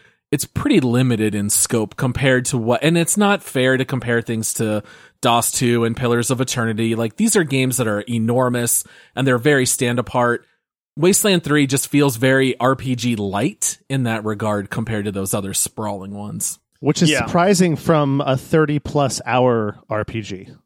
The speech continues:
Speaker 1: Yeah.
Speaker 3: It's, it's just segmented as well, which is weird. In a lot of R P Gs, you can seamlessly kind of go from one area to the other, or if you're in an area, it's a huge area to kind of just wander around and explore before you go to, like, the world map and then go to another huge area.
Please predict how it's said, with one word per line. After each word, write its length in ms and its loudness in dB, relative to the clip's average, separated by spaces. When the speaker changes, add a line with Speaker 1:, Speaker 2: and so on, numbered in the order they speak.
Speaker 1:
Yeah. 280 -4
Speaker 3:
It's, 300 -2
it's 180 2
just 260 2
segmented 640 -2
as 140 -4
well, 180 2
which 160 -6
is 140 -8
weird. 180 -4
In 260 -4
a 60 -2
lot 180 -2
of 140 -16
R 140 0
P 180 -4
Gs, 380 -4
you 100 -4
can 160 -10
seamlessly 600 -4
kind 180 -4
of 100 -10
go 160 0
from 220 -8
one 180 -4
area 300 -6
to 160 -8
the 140 -4
other, 200 -4
or 260 -4
if 200 0
you're 120 -2
in 120 -2
an 100 -8
area, 340 -4
it's 180 -6
a 40 0
huge 540 -2
area 340 -4
to 140 -10
kind 180 -6
of 80 -6
just 260 -6
wander 380 -2
around 260 -4
and 120 -8
explore 600 0
before 400 -2
you 160 0
go 220 0
to, 160 -6
like, 200 -2
the 80 -2
world 280 0
map 240 -4
and 100 -4
then 100 -6
go 100 0
to 160 -6
another 400 -2
huge 400 -8
area. 520 -4